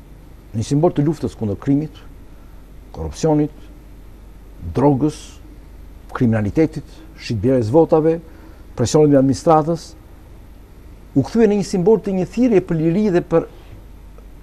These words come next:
prestigj personal, por nuk arriti të kthehet në lëvizje.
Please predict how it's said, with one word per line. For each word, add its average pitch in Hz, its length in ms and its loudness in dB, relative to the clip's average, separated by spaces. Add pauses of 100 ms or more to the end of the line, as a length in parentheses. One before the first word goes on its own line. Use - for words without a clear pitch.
(960)
prestigj 156 540 2 (180)
personal, 151 460 0 (1400)
por 196 160 -2
nuk 220 160 2
arriti 220 160 0
të 190 160 -2
kthehet 190 220 -4
në 175 80 -4
lëvizje. 123 300 -8